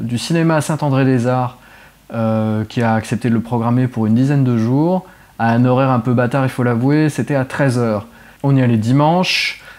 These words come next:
euh, moi un petit peu excité, j'ai dit, euh, j'étais en train d'emmerder ma copine, il faut absolument qu'on y aille, absolument qu'on y aille.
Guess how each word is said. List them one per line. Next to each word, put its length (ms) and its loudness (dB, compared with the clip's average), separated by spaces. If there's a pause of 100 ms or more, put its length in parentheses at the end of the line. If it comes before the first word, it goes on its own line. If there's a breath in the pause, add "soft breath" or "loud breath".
(560 loud breath)
euh, 640 -6
moi 180 0
un 60 2
petit 160 -2
peu 160 -2
excité, 800 -2
j'ai 140 -8
dit, 380 0
euh, 220 -2
j'étais 240 -6
en 80 -2
train 140 -6
d'emmerder 340 0
ma 140 0
copine, 300 -4
il 60 -2
faut 80 -4
absolument 320 -2
qu'on 160 -4
y 60 -2
aille, 140 -4
absolument 400 -6
qu'on 160 -4
y 80 -2
aille. 200 0